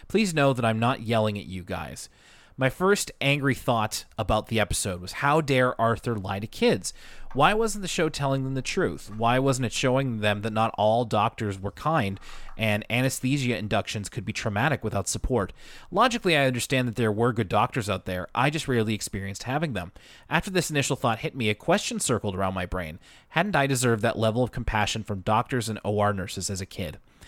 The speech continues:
I just wanted to give you guys a different perspective on going through surgery as a kid. Uh, also, what did the bear D W was given by the nurse look like? And to answer your question, D W had a C B C taken,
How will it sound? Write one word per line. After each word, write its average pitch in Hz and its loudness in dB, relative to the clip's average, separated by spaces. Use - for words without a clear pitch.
I 147 4
just 240 2
wanted 247 6
to 208 2
give 165 4
you 143 -2
guys 131 4
a 117 -4
different 143 -2
perspective 113 0
on 110 -4
going 110 2
through 139 -2
surgery 104 2
as 113 -8
a - -10
kid. 98 2
Uh, 123 8
also, 170 6
what 139 4
did 196 -4
the 170 2
bear 143 4
D 131 0
W 127 4
was 113 0
given 127 0
by 113 0
the 107 -2
nurse 107 -2
look 101 -4
like? 85 -8
And 110 -6
to 120 -2
answer 139 2
your 147 2
question, 120 0
D 110 -2
W 123 0
had 117 -2
a 107 -2
C - 0
B 208 0
C 196 -2
taken, 104 0